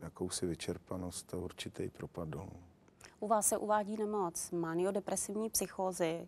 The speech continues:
Speaker 2: jestli se to tak nazývá správně. Jak se projevuje ta deprese často, jak často v roce to vůbec může nastat, jestli to tak nastává?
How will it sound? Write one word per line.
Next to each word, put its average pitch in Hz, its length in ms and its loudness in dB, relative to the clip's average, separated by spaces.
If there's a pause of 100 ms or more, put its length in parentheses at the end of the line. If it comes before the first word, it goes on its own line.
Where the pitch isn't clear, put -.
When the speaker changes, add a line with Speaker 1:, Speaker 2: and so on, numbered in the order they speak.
Speaker 2:
jestli 185 240 -2
se 170 140 -4
to - 60 -14
tak - 180 -4
nazývá 185 420 2
správně. 180 680 2 (680)
Jak 190 260 8
se 247 120 4
projevuje 247 420 4
ta 196 120 0
deprese 190 460 0
často, 196 840 2 (680)
jak 202 280 4
často 233 340 4
v 220 60 2
roce 233 260 8
to - 180 -2
vůbec 180 460 6
může 196 280 8
nastat, 190 440 6
jestli 160 240 4
to 160 100 -2
tak 170 160 2
nastává? 151 580 2